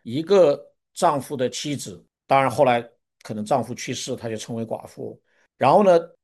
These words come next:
这个寡妇呢，她也有儿女或者有孙子孙女，对吧？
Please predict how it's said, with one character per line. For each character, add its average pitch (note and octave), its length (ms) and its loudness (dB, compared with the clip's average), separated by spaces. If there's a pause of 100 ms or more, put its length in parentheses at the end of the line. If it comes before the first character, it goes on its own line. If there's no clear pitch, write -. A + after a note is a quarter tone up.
(180)
这 E3+ 140 -2
个 C#3 420 4 (360)
寡 A2 220 0
妇 F#3 200 -6
呢， E3 260 0 (320)
她 F3 260 -6
也 C#3 240 -2
有 G#2+ 200 -8
儿 C3 240 -2
女 C#3 280 -4 (360)
或 D3+ 180 -2
者 B2 140 -4
有 G#2+ 120 -6
孙 F#3+ 360 0
子 C3+ 160 -6
孙 F#3+ 240 0
女， D3 260 -6 (120)
对 B2+ 100 0
吧？ A2 180 -2